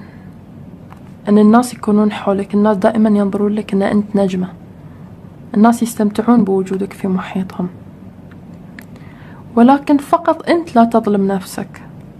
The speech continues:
لا تجعل التشاؤم أو حتى أشخاص معينين من الماضي يحسسونك بالذنب. أنت لم تخطئ،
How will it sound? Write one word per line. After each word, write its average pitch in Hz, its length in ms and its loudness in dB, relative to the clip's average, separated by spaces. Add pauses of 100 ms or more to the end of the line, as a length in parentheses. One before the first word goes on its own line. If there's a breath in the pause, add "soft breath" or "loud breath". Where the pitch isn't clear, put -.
(1500 loud breath)
لا 233 100 4
تجعل 247 440 2
التشاؤم 208 1000 -2 (280)
أو 196 60 0
حتى 208 520 -2 (380 loud breath)
أشخاص 240 460 -2
معينين 202 420 0
من 196 140 0
الماضي 196 380 -2
يحسسونك 208 800 -4 (280)
بالذنب. 190 440 -2 (800)
أنت 208 220 0
لم 233 160 6
تخطئ، 339 440 -2